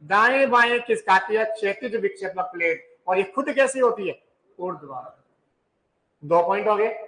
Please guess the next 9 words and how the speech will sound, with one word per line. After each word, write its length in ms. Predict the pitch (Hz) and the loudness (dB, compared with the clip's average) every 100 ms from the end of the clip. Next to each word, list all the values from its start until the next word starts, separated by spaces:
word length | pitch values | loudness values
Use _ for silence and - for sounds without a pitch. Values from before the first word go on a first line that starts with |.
| - _ 262 | -20 _ -4
तीसरा 420 | 285 330 339 339 | -2 0 4 4
point 320 | 311 277 277 | 6 4 4
आता 240 | 262 269 | 2 4
है 220 | 277 277 277 | 4 4 2
प्रतिदीप्ति 920 | 254 254 269 240 262 226 277 277 294 - _ _ | 0 0 -6 -6 -8 -8 -8 -6 -6 -10 _ _
पर्दा। 360 | 190 185 180 208 - - _ _ _ - | 2 2 2 -2 -2 -12 _ _ _ -2
कौन 180 | 202 240 | 0 4
सा? 260 | 277 294 330 - - _ _ _ - | 4 6 4 -2 -18 _ _ _ -4
प्रतिदीप्ति 800 | 220 214 262 262 262 285 302 | -2 -2 -4 -4 -4 -4 -4